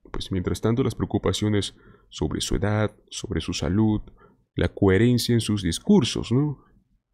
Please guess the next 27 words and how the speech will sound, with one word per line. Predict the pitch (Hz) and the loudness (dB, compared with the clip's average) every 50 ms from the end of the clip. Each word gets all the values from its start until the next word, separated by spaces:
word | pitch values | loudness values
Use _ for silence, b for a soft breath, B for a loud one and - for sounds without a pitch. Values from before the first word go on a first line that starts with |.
| _ _ _ _ _ _ _ _ - | _ _ _ _ _ _ _ _ -2
No | 151 180 202 | 0 2 2
hacen | 185 - - 147 120 | 2 2 2 2 2
más | 120 131 135 - - | 2 2 0 -2 -4
que | - - 135 - - - | -6 -4 -4 -4 -2 0
aumentar | 113 110 101 98 98 98 98 98 - 120 131 139 | 0 0 2 2 2 0 0 0 0 0 2 2
a | 131 | 2
medida | 107 92 92 104 107 110 113 110 | 0 0 0 0 0 0 -2 -2
que | - 95 | -2 -4
se | 92 | -4
acercan | 92 117 107 - 104 | -4 -4 -2 -2 -2
las | 95 - - | -2 -2 -4
elecciones | 90 90 - - - 123 127 120 - - - - | -6 -6 -6 -2 -2 0 -2 -2 -4 -8 -12 -10
las | 110 101 95 90 87 90 87 - - | -8 -4 -4 -2 -2 -2 -2 -4 -6
dudas. | - - - - - 62 - - - - b b b b b b b b b b b b _ - | -8 -8 -8 -10 -10 -10 -10 -10 -12 -12 b b b b b b b b b b b b _ -4
La | 127 160 202 | 0 2 2
gran | 208 220 240 208 - | 4 4 4 4 4
pregunta | - 143 113 107 95 - 60 | 2 2 2 2 0 -2 -6
es, | - - - - - - - - - - - - _ _ _ _ _ _ _ _ - - - - | -8 -8 -8 -10 -10 -10 -12 -18 -20 -20 -20 -20 _ _ _ _ _ _ _ _ -20 -10 -2 2
¿tendrán | 147 135 139 151 185 208 214 | 2 2 4 4 2 2 2
estas | 214 - - 165 147 131 | 2 2 2 2 2 2
advertencias | 107 95 98 90 - - 117 117 117 - 123 117 - | 2 2 2 2 2 2 2 2 2 0 -2 -2 0
algún | 107 104 107 107 | 0 2 2 2
impacto | 101 92 - - - 110 107 - - 107 | 0 0 -2 -4 -6 -6 -4 -4 -2 -2
en | 95 90 | 0 0
el | 87 - | 0 0
voto, | 110 151 151 - - - | 0 0 -2 -2 -2 -6
no? | - - 135 151 147 | -4 -4 -4 -4 -6